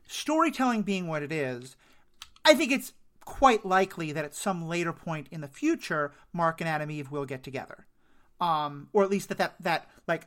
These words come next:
her moment of interest as well, is 'cause you, you got a sense that Mark kind of was crushing on her at one point as well. Not in a, like, "I know her well," but just, like, the beautiful girl in high school. So I think there's certainly a strong potential for them there.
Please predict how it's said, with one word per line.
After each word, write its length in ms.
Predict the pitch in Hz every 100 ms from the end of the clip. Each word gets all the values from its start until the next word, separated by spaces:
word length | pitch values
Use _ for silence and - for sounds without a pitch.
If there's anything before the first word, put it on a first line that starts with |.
| _
her 200 | - 233
moment 360 | 202 208 202 196
of 80 | 170
interest 480 | 196 180 175 156 -
as 80 | 269
well, 140 | 392
is 60 | -
'cause 120 | 220
you, 140 | 208 -
you 80 | 220
got 100 | 214
a 60 |
sense 180 | 202 180
that 120 | 160
Mark 220 | 160 170
kind 120 | - 160
of 40 |
was 80 | 147
crushing 400 | - 165 - 156
on 120 | 135
her 180 | 147 143
at 80 | 135
one 140 | 143
point 240 | 135 131
as 100 | 143
well. 400 | 262 277 170 147 - _ -
Not 220 | 202 214
in 60 | 208
a, 20 |
like, 180 | 185 -
"I 80 | 180
know 140 | 170 160
her 100 | 156
well," 300 | 156 165 143
but 100 | 143
just, 160 | 139
like, 220 | 147 -
the 80 | 160
beautiful 320 | 135 160 147
girl 180 | 143 135
in 80 | 135
high 160 | 240 254
school. 460 | - 147 127 123 _ - - _ _ - - - _
So 180 | - 370
I 80 | 339
think 160 | 339
there's 160 | 302 240
certainly 200 | 277 233
a 40 |
strong 220 | - 208
potential 520 | 165 - - 240 262 208
for 140 | 180
them 200 | 156 143
there. 360 | 135 117 123